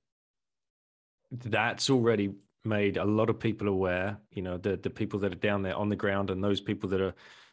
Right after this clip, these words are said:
following the, um, following the whole, uh, you know,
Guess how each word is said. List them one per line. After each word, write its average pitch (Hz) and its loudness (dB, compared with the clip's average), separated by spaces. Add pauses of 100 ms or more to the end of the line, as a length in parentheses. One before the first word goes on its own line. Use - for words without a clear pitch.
(160)
following 135 6
the, 110 6
um, 95 0 (260)
following 127 2
the 87 -6
whole, 87 -2 (680)
uh, 67 -10 (200)
you 90 -12
know, 78 -10